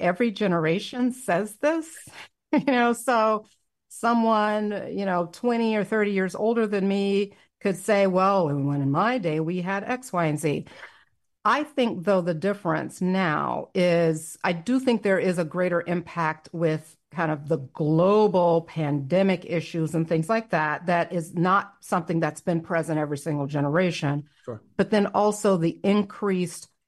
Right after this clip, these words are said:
Speaker 1: awareness and conversation that we're having about this in multiple settings that, that gives the appearance that we're talking about it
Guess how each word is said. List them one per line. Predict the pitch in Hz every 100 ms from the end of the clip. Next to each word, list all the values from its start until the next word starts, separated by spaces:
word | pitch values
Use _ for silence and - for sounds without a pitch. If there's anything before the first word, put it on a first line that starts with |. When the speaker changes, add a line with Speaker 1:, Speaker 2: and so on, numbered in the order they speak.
| -
Speaker 1:
awareness | 160 147 180 196 190 180 -
and | 170 160
conversation | - 170 151 139 - 165 - 165
that | 156 160
we're | 156
having | 139 175 165 156
about | 143 - -
this | 151 131 143 - - - _ _ _ _ _ _
in | 214 180
multiple | 165 180 185 180 156 151
settings | - 196 170 156 147 143 - -
that, | 139 165 165 - - _ _ _ -
that | 175 165 - -
gives | 143 175 156
the | 165
appearance | 175 - - 311 190 131 - -
that | 170
we're | 143 127
talking | - 262 262 262
about | 214 208
it | 202